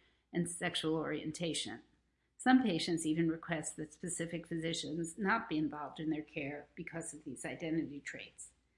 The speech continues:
The next article explores the prevalence of this problem and strategies to address it.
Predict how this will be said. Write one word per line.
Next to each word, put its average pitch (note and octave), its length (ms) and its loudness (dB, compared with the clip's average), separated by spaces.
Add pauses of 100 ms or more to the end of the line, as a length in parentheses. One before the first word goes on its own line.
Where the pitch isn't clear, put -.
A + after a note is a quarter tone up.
(380)
The F#3+ 60 2
next A3 320 4
article E3+ 380 2
explores D#3+ 480 -4
the C#3+ 60 -8
prevalence G3+ 540 0
of F#3 80 -6
this F3 140 -4
problem E3 640 0
and E3 100 -4
strategies D#3+ 680 -2
to C3+ 160 -4
address D#3 420 -4
it. - 140 -12